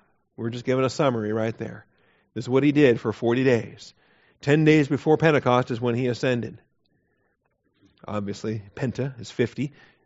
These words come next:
The day of Pentecost is fifty days after the, um, resurrection, or technically fifty days after Passover. All right.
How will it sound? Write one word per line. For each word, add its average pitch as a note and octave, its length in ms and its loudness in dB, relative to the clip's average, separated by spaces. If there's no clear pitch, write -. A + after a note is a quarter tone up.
The - 80 -8
day A#2+ 160 6
of A2+ 80 2
Pentecost B2 540 -2
is - 100 -8
fifty B2+ 300 0
days A#2+ 340 2
after A#2 460 -4
the, A2+ 400 -2
um, G#2+ 320 -4
resurrection, A#2+ 680 -2
or A#2 60 -10
technically A2 400 -4
fifty A2 260 -8
days G#2+ 200 -4
after A2 360 -8
Passover. A2+ 680 -6
All C#3 80 2
right. B2 240 2